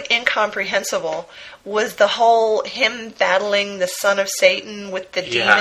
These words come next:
Speaker 1: demons of the a-, the air,
Speaker 2: Black,
Speaker 1: water,
Speaker 2: Blackheart.
Speaker 1: black, whatever they're called, like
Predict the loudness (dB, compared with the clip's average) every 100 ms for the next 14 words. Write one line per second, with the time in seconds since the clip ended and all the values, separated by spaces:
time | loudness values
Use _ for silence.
0 | 2 2 2 4 4 4 2 0 -2 2
1 | 6 8 8 8 6 4 4 4 4 2
2 | 0 -4 -4 -4 -4 -6 _ 2 2 2
3 | -4 -18 4 8 10 8 2 -2 2 2
4 | 2 -2 -8 -2 -2 -4